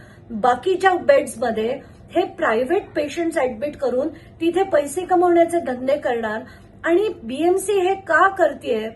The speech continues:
हे कशासाठी करतेय? कारण खरं तर आपण कर का भरतो की त्यातनं हॉस्पिटल बनवणं, शाळा बनवणं आणि आपल्याला ट्रान्सपोर्ट देणं हे म्युनिसिपल कॉर्पोरेशनचं काम आहे.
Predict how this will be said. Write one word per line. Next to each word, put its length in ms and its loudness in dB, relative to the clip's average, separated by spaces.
हे 300 -4
कशासाठी 580 0
करतेय? 380 0
कारण 380 -2
खरं 200 -4
तर 240 0
आपण 340 2
कर 240 2
का 280 0
भरतो 520 -2
की 60 -4
त्यातनं 640 -2
हॉस्पिटल 420 -6
बनवणं, 560 -6
शाळा 380 2
बनवणं 680 -4
आणि 160 -4
आपल्याला 380 0
ट्रान्सपोर्ट 600 -6
देणं 320 -6
हे 120 -2
म्युनिसिपल 460 -4
कॉर्पोरेशनचं 720 -4
काम 360 -6
आहे. 180 -6